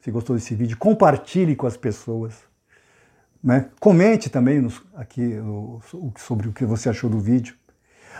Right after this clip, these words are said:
Ative o sininho também para receber as notificações para os próximos vídeos. Você fazendo isso nos ajuda a continuar com esse canal, para que a gente possa trazer mais informações que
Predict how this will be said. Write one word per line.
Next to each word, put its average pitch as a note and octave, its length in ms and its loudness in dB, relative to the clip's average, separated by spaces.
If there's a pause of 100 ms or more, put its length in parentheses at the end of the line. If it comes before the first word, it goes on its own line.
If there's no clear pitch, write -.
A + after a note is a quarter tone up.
Ative G3+ 340 6
o F#3+ 40 4
sininho F3+ 360 2
também D#3 240 2
para D3+ 140 4
receber C3 580 2 (220)
as A#2 140 -4
notificações C#3 840 -2
para - 160 -10
os - 100 -10
próximos B2 480 0
vídeos. G2+ 440 -8 (840)
Você F#3+ 220 6
fazendo C#3 460 6
isso D#3 180 0
nos D#3 160 -2
ajuda D#3+ 400 2
a - 20 -4
continuar D3+ 560 2
com C#3+ 120 -2
esse B2 160 -4
canal, A#2 540 -4 (240)
para G3 160 6
que F#3+ 100 2
a - 20 4
gente D3 220 0
possa E3+ 320 2
trazer D3 340 2
mais C#3+ 260 2
informações C3 840 -2 (340)
que - 120 -4